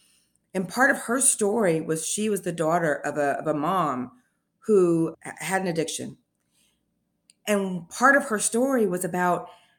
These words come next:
how as we, and I say we as a, as a, as a member of the Black community, we don't talk about it enough. But you as a physician know, I as a public health professional know,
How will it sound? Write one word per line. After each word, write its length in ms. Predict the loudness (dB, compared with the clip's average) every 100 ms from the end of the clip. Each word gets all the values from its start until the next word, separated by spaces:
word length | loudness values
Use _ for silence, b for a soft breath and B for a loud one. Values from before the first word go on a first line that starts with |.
| B
how 240 | -6 -4 -2
as 240 | -2 -2 -6 _ _ _ _ -8
we, 440 | -2 0 0 0
and 100 | -2
I 80 | 0
say 200 | 0 0
we 200 | 2 2
as 120 | 0
a, 100 | -2 -4
as 120 | -8
a, 140 | -8 -8
as 140 | -6
a 60 | -4
member 260 | -2 0 -2
of 80 |
the 60 | -2
Black 260 | 0 0 0
community, 500 | -2 0 -2 -4 B B B
we 340 | 0 4 4 2
don't 260 | -2 -4
talk 240 | -6 -6 -6
about 260 | -8 -6
it 120 | -6
enough. 460 | -8 -8 -10 -14 -16 _ _ b b b b b _ _ _ _ _ _
But 220 | 2 2 0
you 260 | 0 4
as 120 | 4
a 40 | 2
physician 580 | 0 2 4 4 2 -4
know, 360 | -4 -6 -4 -2
I 260 | 2 4
as 80 | 2
a 60 | 0
public 300 | 0 -2 0
health 320 | -2 -2 -8
professional 520 | -6 -6 -4 -6 -4
know, 280 | -2 -2